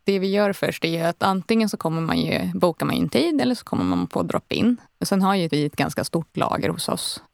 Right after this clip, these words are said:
eh, då vi först frågar hur man vill se ut och vad för färg man kan tänka sig. Och sen så får ju vi gå ner och hämta det vi kan tänka oss att den här kunden vill ha då.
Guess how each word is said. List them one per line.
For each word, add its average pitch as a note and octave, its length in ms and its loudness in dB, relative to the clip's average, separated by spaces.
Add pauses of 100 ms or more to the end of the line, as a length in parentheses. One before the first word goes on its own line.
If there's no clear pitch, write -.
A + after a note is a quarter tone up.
(100)
eh, - 280 0
då E3 180 -2
vi E3 340 -2 (420)
först - 220 -2 (180)
frågar E3 220 0
hur D#3+ 80 0
man E3 140 0
vill D#3 100 -2
se - 160 -4
ut - 440 -2
och - 360 0
vad G3+ 460 -2
för - 160 -4
färg - 320 0
man C2+ 160 0
kan E3+ 160 -2
tänka - 300 -2
sig. - 240 0
Och F3 60 -4
sen F#3 160 0
så - 100 -8
får - 180 -4
ju E3 140 0
vi D#3 240 -2 (320)
gå E3+ 120 2
ner D3+ 180 0
och D#3 80 2
hämta D#3+ 420 0 (280)
det E3 180 -2
vi D#3+ 140 -4
kan D#3 280 -4
tänka D#3 400 -2
oss - 180 -2
att - 60 -2
den F3 100 0
här D#3+ 140 -2
kunden - 420 -2
vill E3 100 -2
ha G3+ 260 0
då. - 180 -4